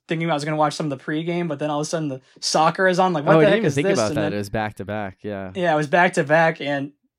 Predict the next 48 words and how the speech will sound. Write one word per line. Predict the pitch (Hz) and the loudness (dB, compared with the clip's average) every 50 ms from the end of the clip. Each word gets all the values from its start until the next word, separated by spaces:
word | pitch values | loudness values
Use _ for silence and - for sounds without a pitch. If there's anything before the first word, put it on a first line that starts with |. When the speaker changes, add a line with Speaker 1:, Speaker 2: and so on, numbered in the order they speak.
| _ _ _ _ | _ _ _ _
Speaker 1:
it | - 165 | -8 -6
was | 175 165 160 - | -4 -4 -4 -4
two | - 202 220 220 | -2 0 2 2
to | 208 202 | 2 0
two | - - - 208 214 185 147 131 131 143 165 _ _ _ _ _ | -2 -2 -2 0 2 2 2 0 -2 -6 -10 _ _ _ _ _
Speaker 2:
And | - 110 | -8 -8
it | 110 110 | -6 -6
went | 101 98 107 107 - | -6 -6 -8 -8 -8
to | - 117 | -4 -2
Speaker 1:
in, | 196 185 175 | -2 -2 -2
in | - - 254 220 202 | 0 0 2 2 2
Speaker 2:
penalty | - 180 | 2 0
kicks, | 202 185 208 | 2 4 4
Speaker 1:
overtime, | 233 247 220 233 214 - - 165 139 | 4 4 4 2 0 0 -2 -2 -2
Speaker 2:
right? | 131 135 131 | -2 -2 -2
Speaker 1:
in | 147 160 | 0 0
extra, | 190 185 - 208 165 - - - | 0 0 0 -4 -6 -8 -8 -6
eh, | 185 208 - | -6 -6 -6
excuse | - - - - 156 143 | -6 -6 -4 -4 -4 -6
me, | 127 120 - _ - | -8 -12 -10 _ 0
extra | 185 208 - - - 180 156 | 0 0 0 -2 -6 -6 -4
Speaker 2:
Yeah. | - | -2
Speaker 1:
time, | - 139 123 123 123 143 147 - _ - _ _ _ _ _ _ _ _ | -2 -2 -2 -2 -4 -6 -8 -10 _ -20 _ _ _ _ _ _ _ _
and | 180 175 165 156 160 156 156 156 151 - _ | -6 -4 -2 -2 -2 -2 -2 -4 -6 -12 _
F-, | - - - - - _ _ _ - | -20 -20 -20 -20 -20 _ _ _ -20
Philly, | - - - - 226 269 247 185 143 143 139 147 147 - _ - | -18 -8 2 4 4 4 4 2 0 -2 -2 -4 -4 -6 _ -8
the | 156 | -6
Philadelphia | - - 202 196 196 185 175 - 175 151 | -2 0 2 4 4 4 4 2 0 -2
Union | 143 131 143 175 202 226 202 160 147 143 139 | -2 -2 0 0 2 2 0 0 -2 -4 -6
score, | - - - - 180 208 269 226 143 127 127 131 127 _ _ _ _ _ - | -8 -10 -6 -2 -2 0 0 0 0 -2 -4 -6 -8 _ _ _ _ _ -12
Speaker 2:
Uh-huh. | 110 107 101 101 101 | -10 -10 -8 -6 -4
Speaker 1:
make | 180 190 190 | -2 -2 -2
it | 165 - | -2 0
three | - 208 202 | 2 2 2
to | 185 170 | 2 2
two, | - - 208 226 262 247 190 185 180 | 0 0 2 4 4 6 6 4 4
and | 170 170 165 170 165 165 | 2 2 0 0 0 -2
you | 170 | -2
think | 170 - 208 196 | -2 -2 -2 -2
they're | 190 175 | -2 -2
gonna | 180 190 175 165 | 0 0 0 0
pull | 170 196 185 185 | 0 0 2 4
off | 180 180 170 - | 2 2 0 0
the, | - 160 160 156 147 147 147 160 | -2 -2 -2 0 -2 -2 -4 -4
the | 151 147 | -4 -2
win, | 147 147 180 143 - - 147 147 143 _ _ _ _ _ _ _ _ _ - | -2 -2 -2 -2 -2 -4 -4 -6 -8 _ _ _ _ _ _ _ _ _ -6
but | 160 165 - | -6 -2 0
then | 185 175 175 175 170 165 160 | 0 0 0 0 -2 -4 -6